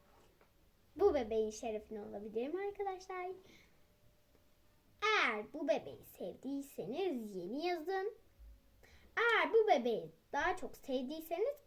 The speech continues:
eski yazın arkadaşlar. Yeni mi eski mi? Ben ikisini de çok seviyorum.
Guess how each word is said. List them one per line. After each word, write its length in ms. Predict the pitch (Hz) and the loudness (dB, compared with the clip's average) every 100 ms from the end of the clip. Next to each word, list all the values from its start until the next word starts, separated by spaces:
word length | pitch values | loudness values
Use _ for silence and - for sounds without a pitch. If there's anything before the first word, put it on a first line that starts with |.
| - 480 | 0 4
eski 320 | 427 - 320 | 4 0 0
yazın 220 | 311 254 269 | 2 2 0
arkadaşlar. 800 | 254 247 269 254 262 269 262 285 - - - - | -4 -4 -4 -4 -4 -6 -6 -6 -12 -20 -20 -12
Yeni 260 | 269 254 247 | -4 0 2
mi 100 | 294 403 | 2 0
eski 260 | 349 - 294 | 0 -4 -4
mi? 240 | 269 277 370 | -2 -4 2
Ben 120 | 311 | 2
ikisini 360 | 311 - 349 311 | 2 -6 -6 -4
de 100 | 311 | -6
çok 220 | - 330 | -8 -8
seviyorum. 720 | - 359 339 339 320 311 339 | -2 0 0 -2 -4 -8 -10